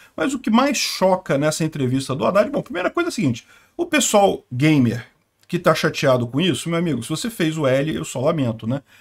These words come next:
Tem até uma comissão de gamers aqui com propostas pro governo Lula. O pe-, isso aqui, essa notícia é antiga,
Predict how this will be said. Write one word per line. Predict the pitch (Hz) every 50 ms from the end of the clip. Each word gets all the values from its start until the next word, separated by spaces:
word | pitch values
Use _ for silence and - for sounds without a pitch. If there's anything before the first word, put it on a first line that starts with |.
| _ _ _ _
Tem | 170 170
até | 160 - - 180
uma | 196 202 185 175
comissão | - - - 208 220 220 208 208 - - - 196 214
de | 208 165 180
gamers | 156 131 147 170 196 196 190 180 160 147 139 131
aqui | 135 131 131 -
com | 165 - 175 156
propostas | - - 147 131 - - 147 160 170 170 - 147
pro | - - 165
governo | 147 143 131 117 143 151 151 143
Lula. | 123 117 127 147 180 185 156 135
O | 127
pe-, | 127 131 147 143 143 147 180 175 _ - 131 120 - - _ _
isso | - 151
aqui, | 135 - - -
essa | - 135 -
notícia | 170 160 - - - -
é | 180
antiga, | 160 - - 175 156 135 113